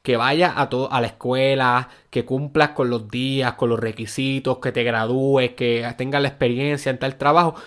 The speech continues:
y como quieras, no manifiestas lo que quieres manifestar, no manifiestas la posición, no manifiestas el estatus económico que quieres manifestar, no manifiestas la carrera, la influencia, el impacto que quieres manifestar. ¿Por qué? Porque Cronos es una cosa, es importante, pero ¿y el Kairos what?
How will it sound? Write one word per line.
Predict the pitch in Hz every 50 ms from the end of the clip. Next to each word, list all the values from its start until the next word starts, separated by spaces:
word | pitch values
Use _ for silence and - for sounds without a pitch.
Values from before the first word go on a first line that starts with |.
| - - -
y | 147 151
como | 147 165 160 160 160
quieras, | 202 226 220 208
no | 180 175 175
manifiestas | 190 208 214 214 202 202 - 202 214 214 214 202
lo | 190 190 170
que | 165
quieres | 156 185 180 190 190
manifestar, | 185 185 185 180 - 156 - - 202 202
no | 190 175
manifiestas | 156 151 151 147 160 151 - 147
la | 147 160
posición, | 139 143 135 123 - 185 208 202
no | 185 160
manifiestas | 147 147 143 143 - 151 143 147 143
el | 139 139
estatus | 135 - 143 135 143 139 127 139
económico | 139 - 139 131 135 135 139 131 - 131
que | 127 127
quieres | - 135 127 127
manifestar, | 127 123 127 - 135 127 - - 185 190 190
no | 180 170
manifiestas | 151 147 143 139 143 - 143 135 139 139 135
la | 135 127 127
carrera, | 131 117 113 131 151 170 170 175 175 - - - - - -
la | - 127
influencia, | 127 123 - - 131 123 123 135 156 170 170 - 180 170
el | 160 147
impacto | 135 117 104 - - 143 160 - - - 175 151
que | 151 147
quieres | 147 143 139
manifestar. | 139 135 135 - 143 135 - - 190 196 190 196
¿Por | - 160 151 -
qué? | - 196 196 170 - - - - -
Porque | - 175 175 170 170 - 180 170 165 160 - - _ _ _ _ _ _ _ _ -
Cronos | - 180 202 214 220 226 220 214 214
es | - -
una | 196 208 196 185 175
cosa, | 196 202 190 190 - 127 113 113 -
es | 147 165
importante, | 175 180 175 - 175 165 165 180 180 170 175 156
pero | - 196 143 147
¿y | 151 170
el | 165 156 -
Kairos | - 175 175 180 175 160 160 156 - -
what? | - 156 180 175 143